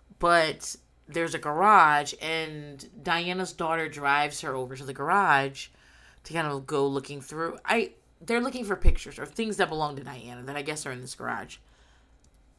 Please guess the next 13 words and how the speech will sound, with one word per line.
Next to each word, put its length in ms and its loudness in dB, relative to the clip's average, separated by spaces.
And 480 0
Diana's 360 -2
crying 1000 -4
over 220 -4
senior 440 -8
pictures 960 -6
and 160 -12
things 220 -12
like 220 -10
that 280 -8
of 160 -8
her 100 -8
children. 520 -8